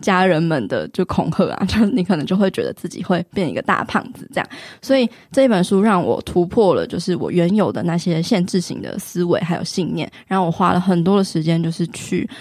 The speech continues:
告诉我自己，体重并不是个人价值的一个唯一的标准。相信就是我已经是跟大家分享过这么多概念的人，我还是会深受这样子的根深蒂固的信念所影响，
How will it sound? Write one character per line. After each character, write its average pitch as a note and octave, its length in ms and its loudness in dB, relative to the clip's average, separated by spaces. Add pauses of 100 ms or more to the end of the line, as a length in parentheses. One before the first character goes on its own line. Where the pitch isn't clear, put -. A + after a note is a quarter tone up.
(300)
告 G#3+ 160 4
诉 A3+ 120 2
我 F3 80 2
自 - 160 -4
己， - 360 -8
体 F3 180 -2
重 F#3 300 2
并 F#3 200 2
不 E3 120 -4
是 - 320 -4
个 - 180 0
人 - 240 -8
价 - 200 -2
值 - 200 -6
的 - 200 -8
一 - 100 -14
个 - 180 -4
唯 E3+ 180 0
一 F3 140 -2
的 - 120 -2
标 E3 280 0
准。 - 320 -8
相 A#3 240 2
信 G#3+ 240 0
就 G3+ 80 0
是 G3+ 260 -2 (120)
我 G3+ 180 4
已 G3+ 100 -2
经 G#3+ 220 0
是 F#3+ 380 2
跟 G#3 180 0
大 G#3+ 80 4
家 G3 140 4
分 G3 200 0
享 E3+ 200 2
过 F#3 120 2
这 F#3 120 2
么 F3 100 4
多 E3+ 100 4
概 E3+ 220 -2
念 F3+ 160 4
的 F#2+ 100 -2
人， F#2+ 140 -4
我 C#3+ 100 -2
还 F3+ 320 -4
是 A3 280 0
会 G#3+ 180 2
深 F#3+ 320 0
受 F#3+ 220 2
这 F#3+ 100 0
样 E3+ 160 0
子 - 140 -16
的 - 120 -4 (540)
根 A3 160 2
深 G#3+ 280 2
蒂 G3 160 -2
固 G3+ 260 2
的 - 240 -4
信 G3+ 240 2
念 G3 160 4
所 - 240 -4
影 - 160 -2
响， F3 220 -2